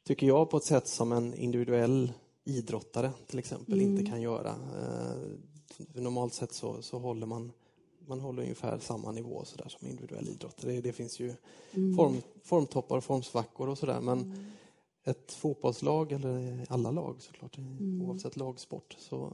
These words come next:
Speaker 1: så är det naturligtvis så att kollektivet, eh, kan fullständigt rasa samman på samma sätt som det kan höja sig.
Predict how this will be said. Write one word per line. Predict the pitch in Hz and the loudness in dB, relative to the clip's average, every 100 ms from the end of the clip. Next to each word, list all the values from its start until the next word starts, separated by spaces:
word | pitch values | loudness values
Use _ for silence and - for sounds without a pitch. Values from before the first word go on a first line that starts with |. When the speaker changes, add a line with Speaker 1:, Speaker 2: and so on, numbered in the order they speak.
| 143 | -12
Speaker 1:
så | - | -4
är | 147 | -4
det | 131 | -2
naturligtvis | 151 - 131 131 - | -6 -8 -8 -8 -6
så | 127 | -8
att | 123 - - | -8 -12 -18
kollektivet, | - 135 131 - 135 123 131 - - - _ _ - - - - - - _ _ _ _ _ | -6 -4 -2 0 0 0 -6 -12 -20 -20 _ _ -20 -20 -20 -20 -20 -20 _ _ _ _ _
eh, | 123 120 120 120 120 123 - - _ - | 0 2 2 0 -4 -8 -12 -18 _ -6
kan | - 120 117 117 123 | 2 2 2 -4 -12
fullständigt | - 143 120 120 123 - | -2 -2 0 -4 -4 -2
rasa | 123 120 - | -2 -2 -6
samman | 110 127 117 110 127 _ _ | -4 -2 -2 -8 -12 _ _
på | 139 | 2
samma | 131 123 | 4 4
sätt | 120 | 2
som | - | 0
det | 117 | -2
kan | 120 | -2
höja | 113 120 117 | -2 -2 -2
sig. | - | -4